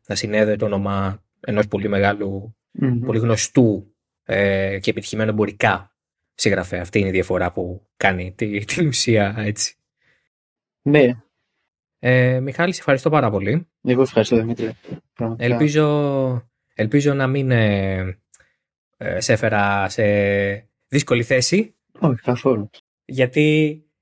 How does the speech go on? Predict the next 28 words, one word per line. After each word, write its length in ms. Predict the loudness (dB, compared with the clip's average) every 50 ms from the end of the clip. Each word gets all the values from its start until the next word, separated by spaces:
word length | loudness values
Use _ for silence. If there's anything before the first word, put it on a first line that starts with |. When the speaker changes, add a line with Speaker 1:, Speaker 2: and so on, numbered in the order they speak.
| _ _
Speaker 1:
παρά 260 | -2 0 2 2 2
το 60 | 2
γεγονός 480 | 2 2 2 0 0 0 -2 -2 -2 -2
ότι 760 | -4 -4 -2 0 2 2 2 2 2 2 2 2 2 0 0 0
α-, 160 | 0 -2 -2 -2
αυτό 220 | -4 -2 0 2
είναι 160 | 2 2 0 -2
το 40 | 0
day 140 | 0 0 0 0 0
job 160 | 0 0 2 2
μου, 320 | 2 2 2 2 0 -4 _
ε, 580 | -6 -4 -4 -2 -2 -2 -2 -2 -2 -2 -2 2
δεν 180 | 4 4 4
ήθελα 220 | 4 2 0 -2 -2
σήμερα 300 | -2 -2 0 0 2 2
να 80 | 0
σε 120 | -2 -2 -2
φέρω 160 | 0 0 0
σε 100 | 0 -2
δύσκολη 320 | -6 -6 -6 -6 -6 -6
θέση. 340 | -2 -2 -2 -2 -2 -2 -2 -2 -2 -2 2 4
Speaker 2:
<laughs> 180 | 4 4 4
Όχι, 340 | 2 0 0 0 -2 0 0
όχι. 280 | 0 0 -2 -6 -14 _ -4 -2 0 0 0 0 0 0 0 0 0 0 0 0
Speaker 1:
<laughs> 680 | 0 _ 0 0 0 0 _ _ _ _ _ _ _
Speaker 2:
Δεν 240 | 0 4 4 6 6
με 80 | 4 2
έφερες. 380 | 0 -2 -6 -12 -16 -18 -20